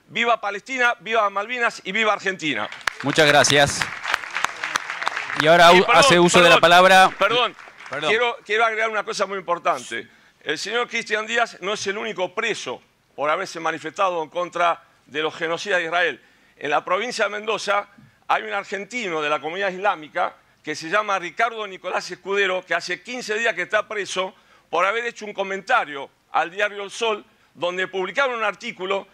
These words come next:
Speaker 1: lleno de tergiversaciones históricas y políticas y de, y de, de leyes internacionales.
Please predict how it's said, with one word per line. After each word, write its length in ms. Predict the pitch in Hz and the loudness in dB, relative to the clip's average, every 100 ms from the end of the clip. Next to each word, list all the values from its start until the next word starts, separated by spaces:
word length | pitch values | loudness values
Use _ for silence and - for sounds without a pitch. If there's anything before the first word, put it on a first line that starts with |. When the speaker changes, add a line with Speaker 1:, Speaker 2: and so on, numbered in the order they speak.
| _ | _
Speaker 1:
lleno 340 | 135 247 247 208 | -6 -2 0 -2
de 100 | 180 | -2
tergiversaciones 960 | 170 160 160 165 - 160 - 226 196 | -4 -4 -4 -6 -4 -8 -4 -4 -4
históricas 760 | 165 - 262 262 185 139 135 - | -10 -8 -2 0 -2 -4 -6 -6
y 60 | 135 | -10
políticas 840 | 143 180 208 131 131 131 - - _ _ _ | -6 -4 -6 -10 -6 -6 -6 -16 _ _ _
y 120 | 143 160 | -10 -2
de, 220 | 160 151 | 0 0
y 100 | 143 | -4
de, 380 | 143 156 156 - _ _ - | -2 0 -2 -6 _ _ -20
de 580 | - 120 160 151 151 147 | -12 -2 0 0 0 -2
leyes 380 | 160 214 180 165 | -2 -4 -4 -6
internacionales. 880 | 170 185 180 180 202 214 190 208 - | -6 -4 -4 -4 -4 0 0 -2 -10